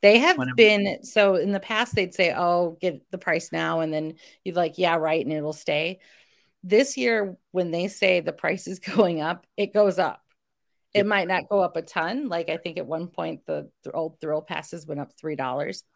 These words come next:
Speaker 1: but they're following through. It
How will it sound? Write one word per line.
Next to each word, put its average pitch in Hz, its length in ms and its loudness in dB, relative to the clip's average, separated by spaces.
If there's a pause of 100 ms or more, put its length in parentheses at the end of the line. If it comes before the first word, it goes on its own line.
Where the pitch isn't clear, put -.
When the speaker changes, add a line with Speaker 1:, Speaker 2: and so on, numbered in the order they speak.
(120)
Speaker 1:
but - 220 -2 (600)
they're 170 460 -2 (240)
following 170 440 0
through. 170 240 -2
It 160 280 -6